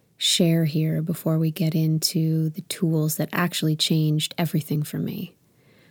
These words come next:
was something my coach reflected to me, and I want to share this in case it will be useful to you. He reflected my tolerance for pain.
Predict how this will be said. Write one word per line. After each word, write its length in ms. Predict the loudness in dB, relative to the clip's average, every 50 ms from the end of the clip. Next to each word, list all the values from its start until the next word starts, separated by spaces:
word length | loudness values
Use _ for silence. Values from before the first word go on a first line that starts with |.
| _ _
was 140 | 0 0 2
something 400 | 4 4 4 6 6 6 6 6
my 180 | 6 4 2 0
coach 520 | 0 0 0 2 2 2 0 -2 -8 -10 -12 _ _
reflected 920 | 0 0 0 0 0 -2 0 0 0 0 -2 -2 -4 -2 -2 -4 -6 -8 -12 -20 _ _ _
to 140 | -4 0 0
me, 440 | 0 0 -2 -4 -4 -6 -8 -10 _ _ _ -2
and 300 | 0 2 2 2 2 2
I 60 | 2
want 160 | 2 4 4
to 60 | 2 2
share 260 | 2 2 4 4 4
this 200 | 2 2 0 0
in 80 | -2
case 300 | -2 -2 -2 -2 -2 -4
it 100 | -6 -8 _ _ _ _ -6
will 160 | -2 -2 0
be 80 | 0 0
useful 500 | 0 0 0 -2 -2 -2 -4 -4 -6 -6
to 140 | -4 -4 -4
you. 240 | -4 -4 -6 -8 -10 _ _ _ _ _ _ _ _ _ _ _ _ -20 -20 _ _ _ _ _ _ _ _ _ _ _ _ _ _ _ _ _ _ _ _
He 180 | 0 2 4
reflected 920 | 4 4 4 2 0 0 0 0 0 0 2 2 2 4 4 2 0 -4 -8 -16 _ _ _ _ _ _ _ _ 0
my 180 | 0 2 2 0
tolerance 680 | 0 -2 -2 0 2 2 4 4 2 2 0 -2 -2
for 140 | -4 -4 -4
pain. 560 | -6 -6 -6 -6 -4 -4 -4 -6 -6 -8 -12